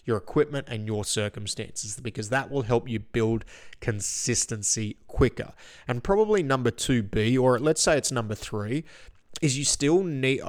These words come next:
like, for a lot of people, you still need to schedule the time in to do it. Even though you are, you might be going to the backyard or going to the garage to train, you still need to schedule that time in as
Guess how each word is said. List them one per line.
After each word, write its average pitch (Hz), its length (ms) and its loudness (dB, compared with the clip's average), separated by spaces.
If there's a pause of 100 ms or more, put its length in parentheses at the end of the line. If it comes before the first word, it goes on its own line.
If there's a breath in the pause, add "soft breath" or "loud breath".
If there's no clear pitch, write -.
(100)
like, 135 240 4
for 151 180 4
a 139 60 4
lot 147 160 4
of 196 160 0
people, 131 420 4
you 156 80 -2
still 156 240 0
need 185 220 -2
to 143 80 0
schedule 117 640 4
the 107 120 -2
time 107 440 4
in 101 80 -2
to - 120 -6
do 104 280 0
it. 101 120 -6
Even 147 360 0
though 135 80 0
you 120 260 -2
are, 110 160 0 (380 loud breath)
you 110 80 -6
might 110 160 -4
be 123 80 -6
going 120 320 -4
to - 100 -2
the 123 80 0
backyard 110 540 -2
or 107 80 -2
going 107 300 -4
to 123 120 -4
the 107 80 -2
garage 107 640 -2
to 107 180 -4
train, 120 580 -4 (320 loud breath)
you 127 120 -6
still 170 320 0
need 185 180 -2
to 147 100 0
schedule 127 520 0
that 110 180 -2
time 113 340 -8
in 113 140 -6
as 110 240 -6